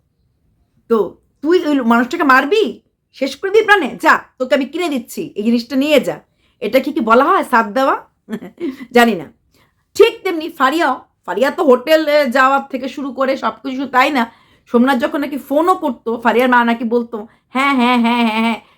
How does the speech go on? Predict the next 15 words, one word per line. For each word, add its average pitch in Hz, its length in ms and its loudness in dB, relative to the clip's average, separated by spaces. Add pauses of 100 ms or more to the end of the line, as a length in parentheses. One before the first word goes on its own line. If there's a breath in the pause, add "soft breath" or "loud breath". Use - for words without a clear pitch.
(120)
ঠিক 320 180 -2
হচ্ছে, 269 200 -2
ঠিক 247 220 -2
হচ্ছে, 240 220 0
ঠিক 233 100 -8
হচ্ছে", - 240 -6
যাতে 370 320 -2 (340 soft breath)
কোনো 269 200 4
অবস্থাতেই 277 520 0 (500)
ম্যান্ডি 311 500 -2
চলে 302 240 0
না 220 100 0
যায়, 214 140 -6
কারণ 226 120 -2
ম্যান্ডি 233 360 -2